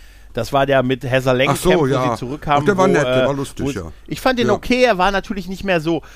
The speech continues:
Speaker 1: wo, wo auch Robert Englund Robert Englund gespielt
Speaker 2: Mhm.
Speaker 1: hat und Heather Langenkamp hat Heather Langenkamp
Speaker 2: Mhm.
Speaker 1: gespielt. Ich weiß, er ist ein bisschen harmloser, wenig, wenig Kills und so, und, aber ich fand auch alleine so die Diskussion der beiden,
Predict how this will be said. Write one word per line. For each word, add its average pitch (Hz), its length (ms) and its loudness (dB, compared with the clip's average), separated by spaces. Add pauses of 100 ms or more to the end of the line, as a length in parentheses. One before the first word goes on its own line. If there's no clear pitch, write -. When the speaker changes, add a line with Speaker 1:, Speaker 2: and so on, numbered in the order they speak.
(220)
Speaker 1:
wo, 156 200 0
wo 151 120 0
auch 147 180 4
Robert 143 300 2
Englund 185 320 0
Robert 180 240 2
Englund 196 300 -2
gespielt 156 360 2
Speaker 2:
Mhm. 175 40 0
Speaker 1:
hat 147 80 -4
und 120 120 -8
Heather 120 200 0
Langenkamp 139 420 -2
hat 120 100 -4
Heather 104 220 -6
Langenkamp 165 460 -2
Speaker 2:
Mhm. 120 40 -10
Speaker 1:
gespielt. 131 260 -2 (280)
Ich 113 120 -8
weiß, 180 220 2
er 160 60 0
ist 143 80 -2
ein 143 80 -4
bisschen 120 300 -6
harmloser, 175 580 0
wenig, 120 440 -6
wenig 110 320 -10
Kills 185 400 -2
und 156 140 -12
so, 160 220 -6
und, 135 200 -8 (360)
aber 147 220 -2
ich 131 120 -10
fand - 240 -4
auch 147 140 -6
alleine 143 420 -2
so 139 120 -6
die 131 140 -10
Diskussion 143 580 -8
der 143 120 4
beiden, 160 460 -4